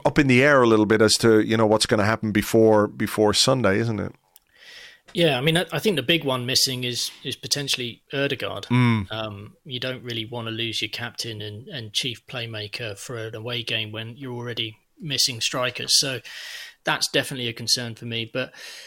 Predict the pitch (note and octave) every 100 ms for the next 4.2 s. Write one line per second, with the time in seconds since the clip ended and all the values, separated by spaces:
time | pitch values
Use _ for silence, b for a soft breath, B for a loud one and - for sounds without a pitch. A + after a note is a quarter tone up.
0 | B B E3 D3+ C#3 C#3 B2 - _ -
1 | E3 D3 D3 C#3+ E3+ D3 D3 D3 - -
2 | - C#3+ C#3 C3+ B2 C3+ C3+ C3+ B2+ A#2+
3 | _ _ _ _ _ _ C#3 C#3 C3+ C#3+
4 | C#3+ C#3+